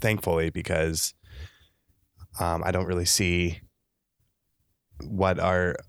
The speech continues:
our career would have looked like without it. Um, it's been such a big part of, like, who we are too. Um, but through planning our own wedding,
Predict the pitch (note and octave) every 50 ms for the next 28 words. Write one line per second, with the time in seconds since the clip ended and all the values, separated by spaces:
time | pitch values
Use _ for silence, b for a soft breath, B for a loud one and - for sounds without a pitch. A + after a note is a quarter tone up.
0 | - - G#2 G2 - - - G#2+ F#2+ F#2 F2+ F2+ F2+ - F#2 F#2 F2 - G2 F#2+
1 | F#2 F2+ - F#2+ F#2 - D#2+ D#2+ E2+ F2 G#2 A2+ B2 C3 - - - G2 G2 F#2+
2 | F#2 F2 E2+ D#2+ D#2 C#2+ - - F2+ - - F2+ E2+ E2 - E2+ E2 - - D2
3 | D#2+ D2+ - - E2+ D#2 D#2 D#2 - - D#2 D2+ D2+ D2+ D#2 - - - - _
4 | _ _ - - _ _ _ _ _ - - - - - E2 E2 - - F#2 E2
5 | D2 D2+ D#2 D#2+ D#2+ D2+ D2+ - - - E2+ D#2 D#2 D2+ D2 E2+ G2 - - F#2+
6 | F2+ E2+ E2 D#2 D2 D#2 D#2+ - B B B B B B B B - - F#2+ F#2
7 | F2+ F2 E2+ D#2+ - - - - - A2+ F#2+ - G#2+ G2+ F#2 F2+ F2 E2+ E2+ E2+
8 | - - F#2 F2+ E2+ F#2 F#2+ F#2+ F#2 F#2 F#2 F#2 F#2 F2+ F2 F2 F2+